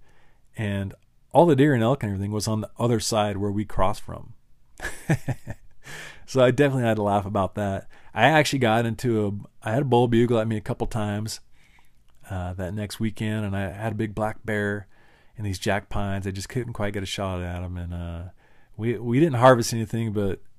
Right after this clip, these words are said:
it is definitely one of the most memorable hunting trips that I've ever been on, and I will never forget till the day I die.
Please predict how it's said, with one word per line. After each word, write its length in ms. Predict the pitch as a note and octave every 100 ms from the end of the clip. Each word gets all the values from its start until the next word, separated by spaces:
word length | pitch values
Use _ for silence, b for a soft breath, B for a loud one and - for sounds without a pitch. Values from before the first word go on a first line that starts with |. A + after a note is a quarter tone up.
| _ _ _
it 180 | - G#2
is 160 | F#2+ F2+
definitely 400 | F#2+ G2+ G#2 A#2
one 120 | G#2+
of 60 | G#2
the 100 | G2+
most 160 | G2
memorable 720 | G2+ G2 G2+ G2+ G2 G2 F#2 -
hunting 300 | G2+ G2 F#2
trips 380 | - F2 - -
that 180 | F#2+ G2
I've 280 | F#2 F#2
ever 300 | F#2+ G#2+ G2+
been 220 | G#2 G2+ F2+
on, 260 | F2 F#2
and 160 | F#2+ F#2+
I 200 | G2 G2+
will 160 | G2 G#2
never 260 | G2 G2+
forget 420 | G2 A2 G2 -
till 120 | - F2
the 100 | F#2
day 220 | G#2 G2+
I 180 | G2+ G#2+
die. 400 | F#2 F2 F#2